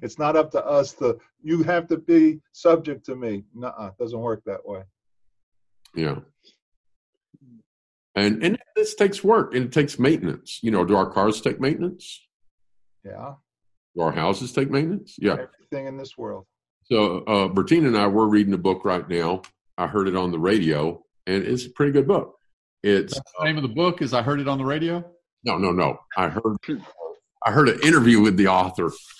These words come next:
Speaker 2: on the radio, and so we ordered the book. And the name of the book is,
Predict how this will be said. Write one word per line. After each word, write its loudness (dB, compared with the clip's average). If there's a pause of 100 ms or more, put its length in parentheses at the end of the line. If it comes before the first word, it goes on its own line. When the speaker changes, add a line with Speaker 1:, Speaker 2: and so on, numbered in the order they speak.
Speaker 2:
on -4
the -8
radio, -2
and -20
so -6
we -4
ordered -2
the -20
book. -4 (500)
And 0
the -2
name 0
of 0
the -2
book -2
is, -2